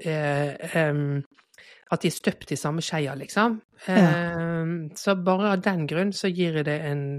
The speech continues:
Speaker 1: ganske god sjanse.
Speaker 2: Ja, OK,
Speaker 1: For
Speaker 2: ja,
Speaker 1: at
Speaker 2: ja.
Speaker 1: det
Speaker 2: Nei, men da har vi jo litt,
Speaker 1: overlever.
Speaker 2: da har vi, eh,
Speaker 1: Ja.
Speaker 2: på en måte fordelt, eh,
Speaker 1: Ja,
Speaker 2: oddsen
Speaker 1: det
Speaker 2: vår.
Speaker 1: overlever til neste program da, i alle fall.
Speaker 2: Ja, det tror jeg. Det tror jeg,
Speaker 1: Ja.
Speaker 2: for de kommer jo ikke til å ses mer enn to ganger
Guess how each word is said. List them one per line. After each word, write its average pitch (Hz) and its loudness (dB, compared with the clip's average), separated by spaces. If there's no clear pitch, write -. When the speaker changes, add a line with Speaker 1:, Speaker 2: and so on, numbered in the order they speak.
Speaker 1:
ganske 175 -2
god 131 -12
sjanse. - -12
Speaker 2:
Ja, 359 2
OK, - -2
Speaker 1:
For - -4
Speaker 2:
ja, 202 6
Speaker 1:
at 311 8
Speaker 2:
ja. - 2
Speaker 1:
det 147 -4
Speaker 2:
Nei, 196 4
men 269 0
da 262 6
har 269 6
vi 247 8
jo - 8
litt, 226 4
Speaker 1:
overlever. 220 -2
Speaker 2:
da 214 8
har 220 8
vi, 214 6
eh, 185 8
Speaker 1:
Ja. 175 -2
Speaker 2:
på - -6
en 208 4
måte 170 4
fordelt, 156 2
eh, 139 0
Speaker 1:
Ja, 147 2
Speaker 2:
oddsen - -2
Speaker 1:
det 254 8
Speaker 2:
vår. 247 8
Speaker 1:
overlever 240 4
til 156 -4
neste - -4
program 147 -8
da, 285 2
i 196 0
alle 170 -8
fall. - -10
Speaker 2:
Ja, 180 2
det 196 4
tror - -4
jeg. - -12
Det 101 -4
tror - 0
jeg, - 0
Speaker 1:
Ja. 143 -4
Speaker 2:
for 170 2
de 165 4
kommer 151 2
jo 143 2
ikke - -8
til 143 -4
å - -2
ses - -2
mer 143 2
enn 151 -4
to 139 0
ganger 143 -2